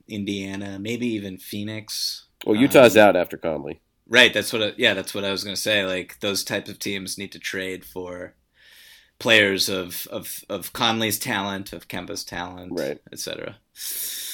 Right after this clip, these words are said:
Speaker 2: Yeah, so that's, I mean, for the, if the Celtics, you know, Danny Ainge has sounded defiant in the last week here in terms of, like, people wanna come play in Boston, and we're still, you know, gonna be in the mix, and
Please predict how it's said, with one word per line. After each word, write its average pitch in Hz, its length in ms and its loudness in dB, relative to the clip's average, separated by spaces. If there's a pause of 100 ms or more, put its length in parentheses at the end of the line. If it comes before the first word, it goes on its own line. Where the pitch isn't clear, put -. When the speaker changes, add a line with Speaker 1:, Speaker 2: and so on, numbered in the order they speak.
(280)
Speaker 2:
Yeah, - 140 -8
so - 160 -4
that's, - 520 2 (440)
I - 40 -4
mean, 104 300 4 (1400)
for - 160 -2
the, - 100 0
if 104 80 -4
the 117 60 0
Celtics, - 920 0 (120)
you 117 120 2
know, 101 100 4
Danny 120 320 8
Ainge 123 200 10
has 110 100 -4
sounded 117 240 6
defiant 104 440 2
in 78 80 -4
the 90 60 -6
last 90 440 -4 (440)
week 101 280 -2
here 87 280 0
in 76 120 -6
terms 85 260 -6
of, 82 120 -4
like, 82 420 -4 (800)
people 107 200 0
wanna 98 200 2
come 101 200 -4
play 98 200 0
in 95 80 -2
Boston, 95 520 0
and 85 320 -4 (500)
we're 90 160 -6
still, 90 560 -2
you 85 120 -4
know, 76 200 -6 (160)
gonna 95 160 -2
be 95 120 0
in 87 80 0
the 85 60 -2
mix, 90 500 -4
and 80 400 -6